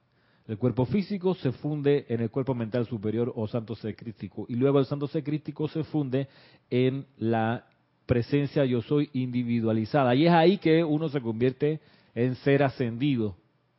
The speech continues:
Miren entonces que la, la proyección del santo ser crístico es algo temporal.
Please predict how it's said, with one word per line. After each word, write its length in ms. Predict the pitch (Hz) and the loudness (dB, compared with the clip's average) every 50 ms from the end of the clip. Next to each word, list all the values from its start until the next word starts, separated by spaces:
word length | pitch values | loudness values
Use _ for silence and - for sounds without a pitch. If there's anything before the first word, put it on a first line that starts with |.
| _ _ _ _ _ _ _ _ | _ _ _ _ _ _ _ _
Miren 300 | - 131 151 165 170 170 | 0 4 6 6 6 6
entonces 460 | 165 156 135 170 175 - - 196 180 - | 4 2 0 0 0 0 0 -2 -2 0
que 180 | - 139 131 | 2 2 4
la, 340 | 131 127 123 120 117 107 - _ _ _ _ _ _ _ _ _ - 113 | 4 4 4 2 0 -2 -8 _ _ _ _ _ _ _ _ _ -8 -4
la 500 | 107 107 110 104 98 95 95 92 92 87 82 _ _ _ _ _ _ _ _ _ _ _ _ _ _ _ - | -2 0 0 0 -2 -4 -6 -6 -8 -10 -14 _ _ _ _ _ _ _ _ _ _ _ _ _ _ _ -2
proyección 480 | 143 143 143 139 127 - - 196 190 175 | 2 4 4 4 2 2 0 2 2 2
del 100 | 170 - | 2 2
santo 220 | - 170 170 165 | 2 0 0 0
ser 140 | - 151 - | -2 -2 -2
crístico 400 | - 156 151 - 185 151 165 143 | -2 -4 -4 -4 -2 0 2 4
es 60 | 131 | 4
algo 240 | 135 143 139 156 143 | 4 4 4 2 2
temporal. 720 | - 131 120 110 - 120 117 135 165 165 143 123 110 107 | 0 0 -4 -2 -2 0 2 2 2 2 2 0 0 -2